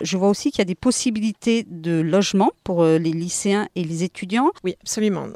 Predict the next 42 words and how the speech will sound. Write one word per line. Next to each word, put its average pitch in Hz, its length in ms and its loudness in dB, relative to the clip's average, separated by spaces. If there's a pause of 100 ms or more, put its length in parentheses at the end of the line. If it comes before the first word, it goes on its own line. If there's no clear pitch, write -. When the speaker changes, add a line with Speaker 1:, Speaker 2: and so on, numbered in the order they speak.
Speaker 2:
Donc, 160 240 -6 (360)
les, 170 400 2
tous 269 140 -8
les 254 120 -4
lycé-, 226 300 -4
euh, 180 140 -2
alors 156 160 -2
nous 196 120 2
serons 226 360 -6 (160)
d'abord 185 680 -4
dans 160 220 -6
une 165 220 -6
période 175 360 -6
de 160 100 -8
vacances 170 580 -6
scolaires. - 540 -8 (460)
Euh, 143 480 -8 (500)
donc 165 300 -6
tout - 140 -8
le 226 60 0
monde 214 520 -2 (300)
peut 170 300 -4
s'inscrire. 208 840 -6 (440)
Euh, 151 260 -4
il 175 200 -8
y 170 120 -2
a 165 140 0
des 160 140 0
numéros 147 360 -6
de 143 100 -10
téléphone, 160 540 -6
il 170 100 -4
y 170 80 -4
a 165 40 -2
un 165 80 -4
Q 214 200 -4
R - 140 -8
code, 214 440 -2 (120)
euh, 147 500 -6
également 180 440 -2
sur - 220 -10
l'affiche - 540 -6